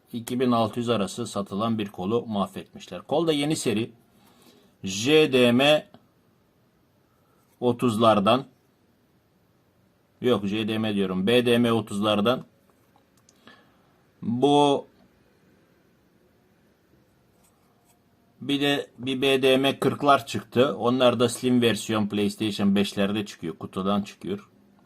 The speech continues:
Yakında yaygınlaşırlar, e, piyasada. Ve gördüğünüz gibi arkadaşlar, işini bilen usta ucuza iş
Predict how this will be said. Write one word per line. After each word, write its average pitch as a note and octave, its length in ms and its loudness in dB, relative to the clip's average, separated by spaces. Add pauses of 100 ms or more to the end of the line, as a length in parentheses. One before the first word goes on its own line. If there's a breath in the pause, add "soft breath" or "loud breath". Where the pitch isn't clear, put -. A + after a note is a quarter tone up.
Yakında A#2+ 680 -2 (640 soft breath)
yaygınlaşırlar, A2 1080 0 (280)
e, F2+ 80 -8 (1120)
piyasada. F#2+ 600 -6 (1120 soft breath)
Ve F3 340 0 (360)
gördüğünüz D#3+ 560 -2
gibi C3+ 160 2
arkadaşlar, A2 600 0 (760)
işini E3+ 420 -4
bilen C3+ 280 -2 (120)
usta C3 520 -2 (380)
ucuza B2+ 680 -2
iş A2+ 280 -10